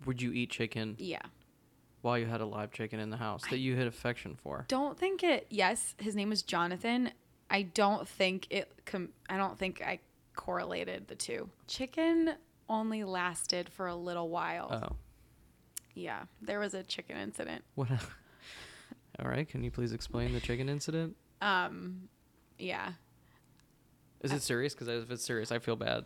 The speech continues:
Speaker 2: I was cleaning my room, i-, and the chicken used to follow me everywhere 'cause it was a baby chicken. It had, like, imprinted on me. And I was cleaning it, and I really wanna say it was before my first communion, another holy day.
Speaker 1: Mm-hmm.
Speaker 2: And, uh,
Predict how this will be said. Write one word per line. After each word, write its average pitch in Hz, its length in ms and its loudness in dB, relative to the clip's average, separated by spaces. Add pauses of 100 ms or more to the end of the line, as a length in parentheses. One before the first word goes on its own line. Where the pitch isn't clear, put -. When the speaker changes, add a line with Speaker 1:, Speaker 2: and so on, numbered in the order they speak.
Speaker 2:
I 214 120 8
was 214 160 2
cleaning 240 400 0
my 285 120 6
room, 185 440 0 (800)
i-, 104 100 -6 (160)
and 180 480 0 (240)
the 196 120 0
chicken 214 320 2
used 208 160 0
to - 40 -12
follow 185 200 4
me 180 100 2
everywhere 175 220 2
'cause 170 100 -4
it 175 60 -2
was 175 60 0
a 175 40 -2
baby 175 260 -2
chicken. 175 340 -4
It - 100 -6
had, 180 120 -6
like, 180 200 -2
imprinted 180 440 -4
on 190 120 -4
me. 196 240 -4 (600)
And 180 400 2
I 175 380 4
was 180 280 -2
cleaning 269 500 6
it, 190 180 6
and 196 140 2
I 190 40 4
really 214 360 4
wanna 233 160 4
say 190 220 4
it 180 40 2
was 180 120 0
before 180 520 -2
my 180 140 -2
first 180 360 -2
communion, 208 720 4 (320)
another 247 460 2
holy 180 280 -2
day. - 360 -4 (120)
Speaker 1:
Mm-hmm. 131 280 -4 (180)
Speaker 2:
And, 196 300 4
uh, 185 80 6